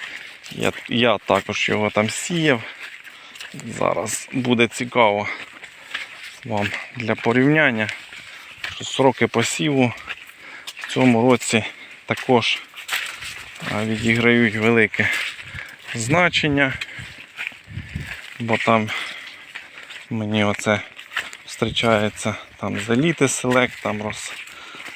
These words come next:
розхвалюють, там в засуху, з тріщинами, виріс. Дуже багато є факторів,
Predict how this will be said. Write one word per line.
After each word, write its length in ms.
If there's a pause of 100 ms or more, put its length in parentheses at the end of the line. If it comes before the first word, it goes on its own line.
(140)
розхвалюють, 1040
там 240
в 40
засуху, 800
з 300
тріщинами, 800 (840)
виріс. 920 (3000)
Дуже 360
багато 460
є 140
факторів, 600